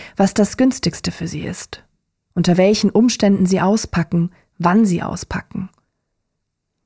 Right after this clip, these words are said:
Einmal geistert die Meldung herum, Premier Muscat habe ihnen einen Presidential Pardon angeboten, wenn sie kooperieren.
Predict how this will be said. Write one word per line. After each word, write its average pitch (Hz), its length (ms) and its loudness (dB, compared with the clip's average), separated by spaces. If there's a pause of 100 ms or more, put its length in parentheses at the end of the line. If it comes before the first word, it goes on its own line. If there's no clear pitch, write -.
(600)
Einmal 214 360 4
geistert 190 420 2
die 190 80 6
Meldung 175 380 4
herum, 208 420 4
Premier 185 320 4
Muscat 202 500 0 (280)
habe 185 260 2
ihnen 196 220 4
einen 180 300 2
Presidential 180 600 2
Pardon 202 460 2
angeboten, 165 680 -4
wenn 170 160 2
sie 196 120 2
kooperieren. 180 840 -2